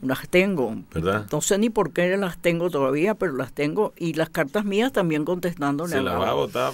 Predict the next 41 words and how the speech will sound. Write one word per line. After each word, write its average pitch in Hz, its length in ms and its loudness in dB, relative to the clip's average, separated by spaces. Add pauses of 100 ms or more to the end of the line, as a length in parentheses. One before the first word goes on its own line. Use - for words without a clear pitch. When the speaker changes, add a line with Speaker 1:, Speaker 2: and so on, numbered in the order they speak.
Speaker 2:
me 131 100 -4
la 104 120 -4
da 98 60 -2
a - 40 0
Speaker 1:
Sí, 101 140 0
Speaker 2:
mí. 92 140 -4 (240)
Speaker 1:
sí. 185 340 -2 (260)
Pero, 165 160 -2
pero 202 200 -2
el 196 100 -2
Gabo 247 260 2
tiene 233 280 0
esa 220 240 -2
cosa 196 340 0
que 156 160 0
él 185 160 0 (840)
Speaker 2:
Bueno, 113 380 4
lo-, 101 200 -2
los 101 100 0
muchos 104 280 -2
escritores 170 340 4
Speaker 1:
Sí. 185 60 2
Speaker 2:
hacen 185 180 -2
eso, 156 240 0
ro-, 123 180 -2
<laughs> 113 600 -2
escuchan 117 460 -2
un 165 100 -4
cuento 170 340 0
bueno, 170 240 4
lo, 170 240 4
lo 113 240 0 (540)
Speaker 1:
Inmediatamente. 160 920 0
Speaker 2:
<laughs> - 0 -
se 135 240 2
lo 123 80 0
Speaker 1:
Bueno, 117 180 2
Speaker 2:
roban. 127 460 0
Speaker 1:
entonces 220 680 0
el 233 160 0
Gabo, 196 440 0